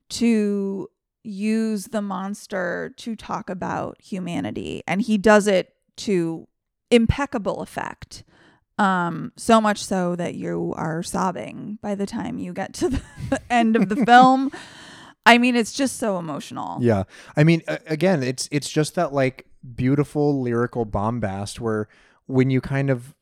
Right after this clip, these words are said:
Speaker 2: realize what's happening and you're taken in by it, like, it's undeniable. It is sweeping and the music is swelling and there's the, you know, this, this confrontation on the rooftop and,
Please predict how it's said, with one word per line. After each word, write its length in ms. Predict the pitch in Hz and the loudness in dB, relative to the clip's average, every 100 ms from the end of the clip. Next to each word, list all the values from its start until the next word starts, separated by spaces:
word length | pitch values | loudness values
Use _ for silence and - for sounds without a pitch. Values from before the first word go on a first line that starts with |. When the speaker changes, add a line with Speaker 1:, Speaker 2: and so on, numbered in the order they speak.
| _ _ | _ _
Speaker 2:
realize 640 | 120 117 120 131 127 127 117 | -8 -2 2 4 4 2 0
what's 360 | 113 110 - _ | -4 -6 -12 _
happening 840 | - - 120 - 113 104 98 101 - | -14 -2 -2 -2 -2 -2 -4 -6 -4
and 100 | 110 | -2
you're 100 | 110 | -2
taken 460 | - - 123 123 107 | -4 -4 -2 -2 -2
in 180 | 110 | 0
by 200 | 107 95 | -2 -2
it, 240 | 95 95 - | -4 -8 -8
like, 420 | 104 98 98 - _ _ _ _ _ _ _ _ _ | -6 -6 -8 -16 _ _ _ _ _ _ _ _ _
it's 160 | 139 - | -8 -4
undeniable. 960 | 135 135 127 104 95 104 95 - - - _ _ - | 0 2 2 0 0 -2 -4 -14 -16 -18 _ _ -2
It 160 | 123 | 2
is 440 | 117 113 110 107 - _ _ _ _ _ _ _ _ _ | 4 4 2 0 -6 _ _ _ _ _ _ _ _ _
sweeping 1080 | - - - 127 139 139 139 135 131 135 135 - | -10 -8 -2 0 0 0 0 0 0 -2 -6 -4
and 220 | 110 107 | -4 -4
the 40 | |
music 640 | 104 104 127 131 123 123 123 | -2 2 4 4 2 -2 -4
is 120 | 113 | -6
swelling 880 | - - 131 127 127 123 123 123 120 | -6 -4 0 2 2 0 -2 -4 -6
and 300 | 110 107 107 | -8 -8 -6
there's 480 | 104 104 104 98 | -4 -4 -6 -8
the, 340 | 110 104 101 110 | -10 -6 -6 -6
you 120 | 110 | -8
know, 100 | 104 | -8
this, 260 | 98 101 - | -6 -8 -8
this 200 | 120 107 | -10 -12
confrontation 840 | - 127 127 123 113 123 120 123 110 | -10 -6 -4 -2 -4 -4 -4 -2 -2
on 140 | 101 | 0
the 80 | 98 | -2
rooftop 840 | 110 147 143 - 131 123 123 123 | 0 0 0 -4 -8 -4 -4 -4
and, 320 | 107 98 95 | -6 -6 -8